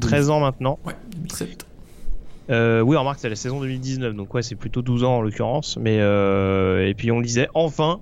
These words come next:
Speaker 1: une équipe numéro un, donc, qui remporte, euh, qui remporte ses playoffs pour la première fois, donc en six éditions. C'est la
Speaker 2: Ouais.
Speaker 1: sixième, je crois. Cette
Speaker 2: Exactement. Et
Speaker 1: J'ai
Speaker 2: un
Speaker 1: du mal
Speaker 2: bilan
Speaker 1: avec les chiffres, attends. Et j'ai fait littéralement.
Speaker 2: Sixième, <laughs> ouais, sixième édition et ils finissent avec quinze zéro, un bilan de quinze zéro,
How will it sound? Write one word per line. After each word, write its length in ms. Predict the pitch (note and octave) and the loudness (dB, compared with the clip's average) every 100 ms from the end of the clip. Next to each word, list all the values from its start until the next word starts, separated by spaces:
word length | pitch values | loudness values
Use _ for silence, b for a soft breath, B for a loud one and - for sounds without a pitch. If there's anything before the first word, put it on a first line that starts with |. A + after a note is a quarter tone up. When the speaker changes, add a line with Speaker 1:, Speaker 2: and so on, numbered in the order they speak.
| - | -8
Speaker 1:
une 100 | C#3+ | -6
équipe 280 | B2+ C3 D3 | -4 -2 -4
numéro 420 | C#3 C3 B2 A#2+ | -2 0 2 4
un, 100 | C3 | 2
donc, 140 | C3+ A#2+ | 0 -4
qui 120 | - | -4
remporte, 480 | A2 A2 - C3 - | -4 -4 -4 -6 -4
euh, 360 | G#2+ G#2 G2+ G2+ | -6 -4 -4 -6
qui 120 | G2+ | -4
remporte 300 | G#2+ G#2+ B2+ | -4 -2 -4
ses 100 | - | -4
playoffs 300 | A#2 A2+ C3 | -4 0 0
pour 100 | - | 0
la 80 | A2 | -4
première 260 | - A2 G2 | -2 -4 0
fois, 140 | C#3 | 0
donc 300 | B2+ C3 - | 0 -2 -2
en 240 | B2+ C#3 - - - - - - | 0 0 -4 -14 -20 -20 -20 -20
six 300 | - - C#3+ | -16 -6 -4
éditions. 440 | D3+ D#3 D3 D#3+ E3 - | -2 -4 -6 -8 -10 -14
C'est 140 | - C#3 | -8 -2
la 60 | |
Speaker 2:
Ouais. 60 | B2 | 0
Speaker 1:
sixième, 260 | - B2 C#3 | 2 0 0
je 40 | |
crois. 120 | - | -2
Cette 80 | B2+ | 0
Speaker 2:
Exactement. 640 | A2+ B2+ C3+ A#2+ D3 - - | 0 -2 -4 -6 -6 -10 -4
Et 80 | |
Speaker 1:
J'ai 60 | A2+ | -2
Speaker 2:
un 40 | |
Speaker 1:
du 80 | A2 | 2
mal 80 | D3+ | 4
Speaker 2:
bilan 60 | E3+ | 4
Speaker 1:
avec 100 | C#3+ | 2
les 60 | D#3 | -2
chiffres, 180 | F3 - | -2 -4
attends. 180 | B2+ B2 - - | -4 -6 -6 -6
Et 120 | C#3 | 0
j'ai 80 | B2+ | 0
fait 100 | D3 | 0
littéralement. 320 | D3 E3 C#3 | -2 0 -2
Speaker 2:
Sixième, 200 | - A3+ - | -2 -6 -2
<laughs> 140 | A2 G2 | 2 6
ouais, 140 | D3+ | 6
sixième 480 | D3 - D#3 D#3+ D3+ | 6 4 6 8 8
édition 480 | D3 B2+ - E3 F3+ | 6 4 4 4 4
et 320 | C3+ A#2+ A2+ B B B B B B | 4 4 2 B B B B B B
ils 80 | D3 | -2
finissent 360 | - C3 D3+ B2+ | 2 6 6 6
avec 200 | A2 A2 | 6 6
quinze 240 | E3+ C#3 | 4 6
zéro, 260 | C#3 B2+ B2 | 4 4 2
un 60 | |
bilan 200 | A2 A#2 | 2 2
de 60 | A#2+ | 0
quinze 240 | C3+ D3+ | 0 0
zéro, 460 | A#2+ A2+ B2+ F#3 | 2 0 0 -2